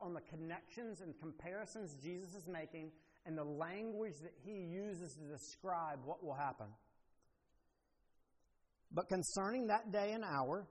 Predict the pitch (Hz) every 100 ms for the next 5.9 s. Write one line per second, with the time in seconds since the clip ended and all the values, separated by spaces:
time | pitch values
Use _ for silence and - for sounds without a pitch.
0 | - 156 - 160 175 - 139 127 175 -
1 | _ - 156 180 214 226 226 254 202 123
2 | 131 165 202 214 214 196 185 202 208 190
3 | 190 170 208 247 262 - - - - 175
4 | 208 214 214 233 208 240 254 180 156 160
5 | 170 202 202 202 214 233 208 110